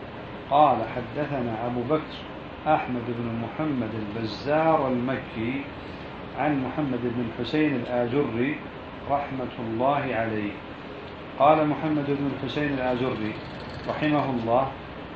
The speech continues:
"أحق ما ابتدأت به الكلام الحمد لله مولانا الكريم، وأجل الحمد ما حمد به الكريم نفسه، فأنا أحمده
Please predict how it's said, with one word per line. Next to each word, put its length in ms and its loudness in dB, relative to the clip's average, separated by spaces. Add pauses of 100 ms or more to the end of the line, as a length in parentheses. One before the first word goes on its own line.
(120)
"أحق 420 -2
ما 220 2
ابتدأت 640 -2 (200)
به 380 2 (140)
الكلام 720 4 (800)
الحمد 400 0
لله 540 2 (1040)
مولانا 600 4
الكريم، 720 0 (580)
وأجل 480 4
الحمد 640 0 (260)
ما 220 -2
حمد 220 2 (140)
به 220 -2
الكريم 560 0
نفسه، 340 -4 (1600)
فأنا 380 8
أحمده 440 4